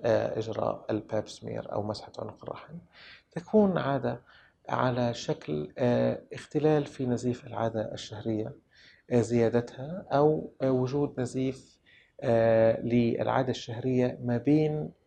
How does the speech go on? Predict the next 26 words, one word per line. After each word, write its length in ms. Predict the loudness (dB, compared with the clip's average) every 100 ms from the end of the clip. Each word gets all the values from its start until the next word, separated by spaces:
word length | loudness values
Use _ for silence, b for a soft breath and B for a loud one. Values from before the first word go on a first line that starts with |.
| _ -2
موعد، 580 | 2 4 2 -2 -6 -20 -20 _ _ _ _ 0
آه، 420 | 2 2 0 0 0
العادة 260 | 2 0
الشهرية 720 | -2 -10 -4 -2 0 0 -2 2
والعادة 640 | 2 2 0 -2 -2 -2
التي 300 | -4 -6 -8
تليها. 420 | -2 0 0 -4 _ _ B B B _
فالنزيف 880 | -6 -2 -2 0 0 0 -6 _ _ -10
ما 200 | -6 -4
بين 520 | 4 4 4 -2 -14 _ _ _ -4
العادة 300 | -2 0 0
الشهرية 440 | -2 -8 -2 0
والتي 360 | 2 0 -2 -8
تليها 500 | -8 -6 -4 -6 -10 B B B -10
أحد 180 | 2 2
الأسباب 540 | 2 -6 -4 -2 -2
التي 480 | -4 -4 -4 -6 -8 b b _ -2
يجب 280 | 0 -2
أن 100 | -4
تدفع 380 | -6 -8 -8 -8
المريضة 520 | -6 -6 -8 -6 -10 -12 b b _
لمراجعة 500 | -2 0 -2 -2 -6
طبيب 560 | -6 -4 0 0 -4 -20 -12
أو 60 | -12
طبيبة 340 | -4 -4 -4 -8
نسائية، 600 | -14 -10 -6 -4 -4 -6